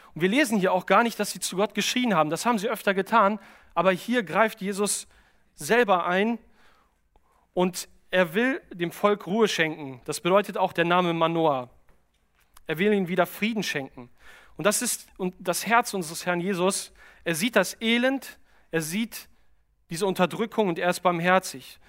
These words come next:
Genauso ist es Gnade, dass er Manoah und seine Frau erwählt, denn sie konnten eigentlich gar keine Kinder bekommen und waren wahrscheinlich auch schon älter. Und sie gehörten auch zu einem Stamm, aus dem Stamm Dan, der überhaupt keine besondere Bedeutung hatte.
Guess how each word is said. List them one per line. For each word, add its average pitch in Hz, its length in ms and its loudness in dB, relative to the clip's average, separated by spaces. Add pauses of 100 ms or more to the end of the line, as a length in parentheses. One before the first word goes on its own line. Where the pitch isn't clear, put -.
Genauso 202 300 4
ist 190 80 -4
es 196 160 -4
Gnade, 214 320 6
dass - 140 0
er 190 60 2
Manoah 190 320 4
und 185 100 0
seine 175 200 -2
Frau 277 280 2
erwählt, 160 540 0 (520)
denn 165 140 -2
sie 185 260 -6
konnten 208 220 -2
eigentlich 190 220 0
gar 190 120 4
keine 185 280 -2
Kinder 220 300 -2
bekommen 190 380 0
und 165 120 -2
waren 170 160 2
wahrscheinlich 175 340 -2
auch 170 80 -6
schon 151 160 -8
älter. 208 460 0 (1080)
Und 165 100 -4
sie 160 100 -4
gehörten 208 240 2
auch 196 100 -2
zu - 120 -2
einem 170 120 2
Stamm, 208 480 2 (300)
aus - 100 -20
dem 156 80 -8
Stamm 175 320 0
Dan, 185 360 4
der 165 140 -4
überhaupt 180 400 -4
keine 208 200 0
besondere 180 340 -2
Bedeutung 165 460 0
hatte. 175 340 -4